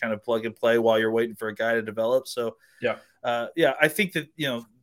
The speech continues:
Speaker 1: there is a lot of different ways to go in this draft pick. I mean, we're way early. Obviously, we
Speaker 2: Yeah.
Speaker 1: haven't even gotten into free agency yet, but I, I think the thing to, to remember as we all kind of do our, our scouting at this point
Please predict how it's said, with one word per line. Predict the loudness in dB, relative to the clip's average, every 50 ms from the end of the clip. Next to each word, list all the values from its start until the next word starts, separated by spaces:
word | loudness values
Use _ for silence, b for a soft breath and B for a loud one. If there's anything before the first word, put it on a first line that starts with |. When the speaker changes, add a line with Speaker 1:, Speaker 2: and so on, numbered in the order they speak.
| _ _ _ _
Speaker 1:
there | 4 8 10 12 12 12
is | 10 8 4
a | 2 2 4
lot | 4 6 4
of | 4 2
different | 0 -2 -4 -4 -4
ways | -2 -2 0 -2 -2 -4
to | -8 -8
go | -6 -4 -2 0 0 0 0 0 -2 -4
in | -8 -8 -8
this | -10 -10 -10
draft | -8 -4 -2 -2 -2 -4 -6 -8 _
pick. | -8 -8 -8 -8 -10
I | -10
mean, | -10 -10 -6
we're | -4 -2 -2 -2 -2
way | 0 2 2 2 2 2 0
early. | -2 -2 -2 -2 -4 -6 -6
Obviously, | -6 -6 -6 -6 -8 -8 -6
we | -6
Speaker 2:
Yeah. | -6
Speaker 1:
haven't | -6 -8
even | -10 -6
gotten | -6 -4 -4 -4
into | -6 -8 -8 -10
free | -10 -8 -4 -2 0
agency | 0 -2 -2 -6 -10 -8 -6 -2
yet, | 2 4 4 4 2 0
but | -2 -2 B B B B B B B
I, | -12 0 4 4 6
I |
think | 6 6 4 4
the | 2
thing | 0 2 4 4 4 2 2
to, | -2 -2 -2 -2
to | -2 0 0 -2 -4
remember | -4 -4 0 2 2 2 4 6 8 8 8
as | 8 6 4 4
we | 2 4
all | 6 6 6 4
kind | 2 0 -2 -2 0 0
of | 0 -2 -4 -6
do | -4 -2 0 0 0 2 2
our, | 2 4 2 2 0 -2
our | -4 -6 -4
scouting | -4 -6 -4 2 4 6 6 6 6 4 2 -2
at | -4 -6
this | -8 -12 -12 -12
point | _ _ -10 -6 -6 -6 -6 -6 -10